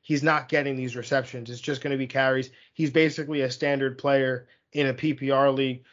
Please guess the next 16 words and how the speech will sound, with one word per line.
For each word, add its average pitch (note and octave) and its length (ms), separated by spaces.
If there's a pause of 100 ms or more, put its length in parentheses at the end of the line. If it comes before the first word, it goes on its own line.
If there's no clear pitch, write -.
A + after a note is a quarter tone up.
(100)
So C#3 380 (100)
let D#3+ 160
me C4 120
get E3+ 280
some C#3+ 240
upside C3+ 520
here C3+ 340 (200)
with E3 220
these D#3 240
two E3+ 200
wide D3 280
receivers C3+ 560 (240)
who, E3+ 300 (240)
Rondale G3 440
Moore F3 260
especially, C3+ 920